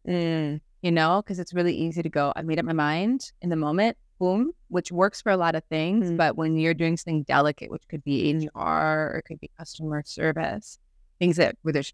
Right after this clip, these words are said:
Speaker 2: people on the other side, that's risky.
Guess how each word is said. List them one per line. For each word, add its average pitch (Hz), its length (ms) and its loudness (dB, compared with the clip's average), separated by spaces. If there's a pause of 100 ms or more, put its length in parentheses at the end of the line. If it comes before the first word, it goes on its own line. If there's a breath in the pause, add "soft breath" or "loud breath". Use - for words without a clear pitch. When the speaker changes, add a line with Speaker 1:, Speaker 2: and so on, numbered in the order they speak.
Speaker 2:
people 165 320 -2
on 185 140 4
the 190 120 0
other 202 180 0
side, 220 420 0
that's - 300 -2
risky. 196 580 -2